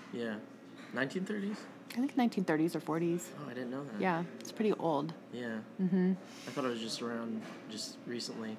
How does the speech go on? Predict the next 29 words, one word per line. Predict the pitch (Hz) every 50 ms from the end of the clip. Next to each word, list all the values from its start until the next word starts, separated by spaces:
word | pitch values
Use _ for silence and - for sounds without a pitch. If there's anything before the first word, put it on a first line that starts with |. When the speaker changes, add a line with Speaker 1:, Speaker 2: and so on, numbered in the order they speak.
| -
Speaker 2:
No, | 190 202 190 185 185 202 240 247 220 185 180
no, | 180 180 165 165 196 226
Speaker 1:
Yeah. | 214 170
Speaker 2:
my | 170 190
mom | 208 170 147 143 156 165 180 175 165 156 - - - - - - - - -
used | 185 175 170 - -
to | -
drink | 175 - 131 117 175 -
out | - -
of | 69 -
a | -
Chemex. | - - - 101 101 - - - - - - - - - -
Speaker 1:
Wow. | 139 151 - 143 160 165 151 -
Speaker 2:
Yeah, | 220 233 220 185
like, | 165 165 170 170 -
the | 165
wood | 156 170 175 170 165 175
neck | 170 170 165 - 147 - - - - - - - - -
Chemex. | - 185 185 190 170 135 - - - - - - -
Yeah, | - 214 240 202
Speaker 1:
That's | 151 139 -
crazy. | - - - 135 139 147
Speaker 2:
totally. | - 208 170 156 165 175 170 - -
Yeah. | - 208 196 190 185 185 185
Speaker 1:
I | -
did | - - 123 -
not | - - - 202
know | - 143 143
that. | 117 110 110